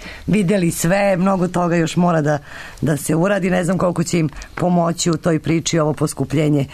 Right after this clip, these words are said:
struje, da će im, ajte, kad smo već pomenuli, verovatno će to zanimati, e, naše građane. Ovih petnaest posto, gospodine Kovačeviću, može li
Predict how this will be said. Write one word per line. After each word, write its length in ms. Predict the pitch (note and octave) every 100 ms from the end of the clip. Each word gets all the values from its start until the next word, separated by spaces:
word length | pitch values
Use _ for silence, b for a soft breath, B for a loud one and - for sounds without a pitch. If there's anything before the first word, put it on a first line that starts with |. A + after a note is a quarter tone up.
| B
struje, 460 | - - D#3+ E3+ C#3
da 200 | B2 B2+
će 200 | - D#3+
im, 160 | C3+ C#3+ - B - -
ajte, 260 | A#2+ F3 F3
kad 140 | F3
smo 140 | E3+ F#3
već 180 | F3
pomenuli, 520 | - F#3+ F3+ F3+ E3 D#3
verovatno 400 | E3 F3 F3 F3+
će 140 | D3+
to 120 | F3
zanimati, 480 | E3 F3 D3+ D3 D3+
e, 540 | C3+ - - - - D#3 D#3 D#3
naše 320 | D#3 D#3 -
građane. 420 | D3 D#3 D#3 D3+ D3+
Ovih 200 | F3+ -
petnaest 400 | E3 F3 F3+ -
posto, 320 | D#3 D#3+ C3
gospodine 360 | C#3+ D#3 D3+
Kovačeviću, 580 | C#3 C#3 C#3+ E3 D3 -
može 340 | C#3+ F3+ D#3 D#3+
li 200 | C#3+